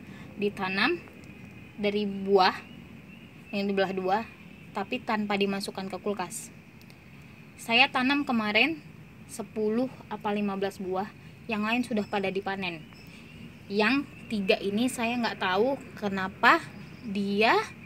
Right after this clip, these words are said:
nggak tumbuh-tumbuh umbinya, tapi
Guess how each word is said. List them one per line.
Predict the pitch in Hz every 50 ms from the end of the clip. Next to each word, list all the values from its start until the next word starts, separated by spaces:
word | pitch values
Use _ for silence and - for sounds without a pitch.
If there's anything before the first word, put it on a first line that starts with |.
| - - - - - - - - - - - - - - - - - - - - - -
nggak | 233 226 247 - 254
tumbuh-tumbuh | 262 269 269 269 254 208 311 302 311 302 254 254
umbinya, | - 262 254 233 220 208 202 180 151 143 - - - - - - - - - - - - - - - - - - -
tapi | - 330 339 - - - - 208 190 190 208